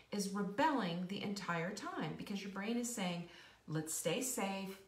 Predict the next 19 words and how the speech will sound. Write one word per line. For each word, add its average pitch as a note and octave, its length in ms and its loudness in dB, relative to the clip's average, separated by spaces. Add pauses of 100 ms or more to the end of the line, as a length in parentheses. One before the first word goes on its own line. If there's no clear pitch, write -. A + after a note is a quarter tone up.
Let's E3 240 -2
keep A3+ 300 -2
doing A3+ 260 6
the A3+ 60 6
things G#3 320 0
that - 160 -2
we A3 120 0
always G3 400 2
do. F3 380 -2 (300)
Let's F3+ 320 0
do C4 180 2
this. G3 500 2 (100)
Let's F3+ 260 0
do A#3+ 180 0
that." D#3+ 400 2 (380)
You A3 100 2
know, C4 280 4 (420)
that's B3 280 4
exactly F#3 880 4